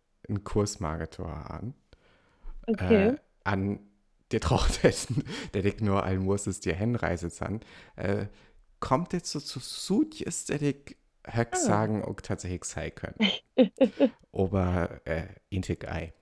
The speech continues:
Speaker 1: ja. Äh, Parc de Buttes-Chaumont, ähm,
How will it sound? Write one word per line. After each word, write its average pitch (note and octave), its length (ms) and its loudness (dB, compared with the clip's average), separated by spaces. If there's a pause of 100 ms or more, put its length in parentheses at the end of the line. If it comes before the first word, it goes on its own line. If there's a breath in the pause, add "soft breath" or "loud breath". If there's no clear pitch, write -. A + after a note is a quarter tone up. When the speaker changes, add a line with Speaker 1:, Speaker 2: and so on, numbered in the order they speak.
Speaker 1:
ja. F#2 180 -6 (340 loud breath)
Äh, F2+ 240 0 (280)
Parc - 380 2
de G#2+ 260 4 (400)
Buttes-Chaumont, G2 920 2 (360)
ähm, E2 380 -2